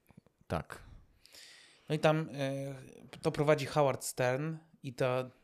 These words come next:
Speaker 2: jakaś pani d-, z nim też to prowadzi. Tam jest pewnie dużo więcej ludzi, ale zaprasza naprawdę dużo gości. To trochę się robi taki,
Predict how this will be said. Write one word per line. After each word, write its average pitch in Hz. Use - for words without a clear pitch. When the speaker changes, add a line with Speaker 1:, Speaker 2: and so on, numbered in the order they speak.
Speaker 2:
jakaś -
pani 131
d-, 135
z 127
nim 127
też 135
to 160
prowadzi. 151
Tam 285
jest 240
pewnie 226
dużo 180
więcej 135
ludzi, 131
ale 156
zaprasza 175
naprawdę 160
dużo 147
gości. 120
To 175
trochę 220
się 214
robi 202
taki, 185